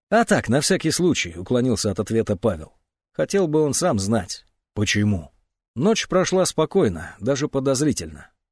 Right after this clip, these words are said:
Утро было тихим, солнечным. Павел курил, высунувшись по пояс из окна. Город проснулся, приступал к своей насыщенной мирной жизни. Хозяйки гремели на кухнях посудой,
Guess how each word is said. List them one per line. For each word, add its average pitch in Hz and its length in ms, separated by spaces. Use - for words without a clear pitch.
Утро 170 260
было 131 240
тихим, 135 340
солнечным. 113 680
Павел 156 280
курил, 123 380
высунувшись 131 640
по 113 160
пояс 110 400
из 110 140
окна. 87 360
Город 127 280
проснулся, 139 640
приступал 113 500
к - 60
своей 101 340
насыщенной 98 680
мирной 95 380
жизни. 85 460
Хозяйки 143 360
гремели 123 460
на 107 160
кухнях 107 420
посудой, 139 600